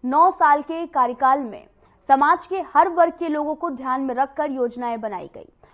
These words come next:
और उनका लाभ समाज के अंतिम पंक्ति पर खड़े लोगों तक पहुंचाया जा रहा है। उन्होंने ये भी कहा कि विकसित भारत संकल्प यात्रा का मुख्य उद्देश्य यही है कि प्रत्येक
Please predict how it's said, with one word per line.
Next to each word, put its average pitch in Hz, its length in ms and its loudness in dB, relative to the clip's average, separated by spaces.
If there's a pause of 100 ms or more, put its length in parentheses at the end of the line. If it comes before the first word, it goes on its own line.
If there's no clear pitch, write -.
(140)
और 262 160 6
उनका 294 320 4
लाभ 269 400 4 (140)
समाज 240 400 -2
के 302 80 -12
अंतिम 277 480 -6 (100)
पंक्ति 247 300 -10
पर 233 160 -6
खड़े 226 360 -8 (300)
लोगों 294 300 0
तक 262 220 -2 (260)
पहुंचाया 254 480 0
जा 196 180 -8
रहा 180 260 -12
है। 202 180 -20 (200)
उन्होंने 240 280 -8
ये 220 140 -4
भी 294 140 -6
कहा 277 280 2
कि 320 140 -8
विकसित 233 320 -8
भारत 277 320 -4
संकल्प 285 360 -8
यात्रा 269 360 -4
का 285 200 0 (380)
मुख्य 370 300 -2
उद्देश्य 320 500 -6 (220)
यही 277 320 -2
है 339 140 0
कि 349 100 -10
प्रत्येक 277 480 -6